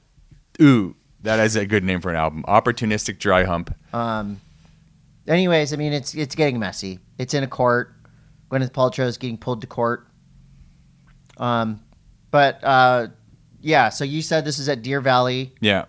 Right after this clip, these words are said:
Speaker 2: And I'm, I take it you don't like Deer Valley. Well, I got another resort for you not to like.
Speaker 1: Oh, I know about
Speaker 2: It's a
Speaker 1: this
Speaker 2: brand
Speaker 1: story.
Speaker 2: new Utah resort called Mayflower.
Speaker 1: Well, it's not brand. Well, it's
Speaker 2: It's
Speaker 1: ki-, it's new.
Speaker 2: rebranded.
Speaker 1: Yeah, they're rebranding this thing.
Speaker 2: Um, your boy,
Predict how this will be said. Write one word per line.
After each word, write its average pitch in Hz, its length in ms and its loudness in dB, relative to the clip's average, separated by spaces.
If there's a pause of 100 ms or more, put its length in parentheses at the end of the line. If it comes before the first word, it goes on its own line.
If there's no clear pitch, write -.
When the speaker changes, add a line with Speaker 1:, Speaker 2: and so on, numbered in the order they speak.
Speaker 2:
And 117 340 -4
I'm, 117 320 -2 (100)
I 117 100 -4
take 156 260 -4
it - 20 -10
you 131 120 -10
don't 135 280 -4
like 120 240 -4
Deer 117 220 -6
Valley. 110 340 0
Well, 107 100 -4
I 104 80 -4
got 123 160 -2
another 127 360 -2
resort 123 380 -4
for 120 60 -14
you 110 100 -10
not 113 320 -6
to 170 100 -6
like. 113 220 0
Speaker 1:
Oh, 113 180 4
I 113 100 6
know 120 160 6
about 117 220 4
Speaker 2:
It's - 60 -4
a 120 40 0
Speaker 1:
this 117 80 -4
Speaker 2:
brand 147 140 2
Speaker 1:
story. 185 220 4
Speaker 2:
new 190 40 2
Utah 160 360 2
resort 135 360 2
called 127 240 -4
Mayflower. 113 800 0
Speaker 1:
Well, 170 140 12
it's 180 100 0
not - 380 6
brand. 147 320 2
Well, 165 180 8
it's 180 300 4
Speaker 2:
It's 143 240 0
Speaker 1:
ki-, 165 160 6
it's 160 200 4
new. 143 380 12
Speaker 2:
rebranded. 101 380 6
Speaker 1:
Yeah, 101 220 4
they're 107 180 0
rebranding 98 520 -2
this - 140 -14
thing. 113 100 -10
Speaker 2:
Um, 113 360 0
your 135 240 2
boy, 175 560 -2